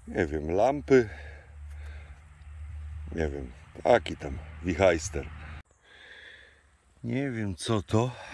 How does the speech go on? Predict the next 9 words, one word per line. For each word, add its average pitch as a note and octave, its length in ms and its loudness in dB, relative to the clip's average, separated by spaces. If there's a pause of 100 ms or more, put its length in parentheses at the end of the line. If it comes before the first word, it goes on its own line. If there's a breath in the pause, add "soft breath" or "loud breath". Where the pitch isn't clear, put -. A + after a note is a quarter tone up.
(160 loud breath)
ale G#2 200 -4
wygląda A2+ 520 -2
mi A#2 120 -4
na A#2 100 -6
jakiś G#2 280 -6
wisiorek. G2+ 840 0 (1000 soft breath)
O, D2+ 360 2 (580 loud breath)
no B2+ 120 -8
faktycznie. E2+ 720 -8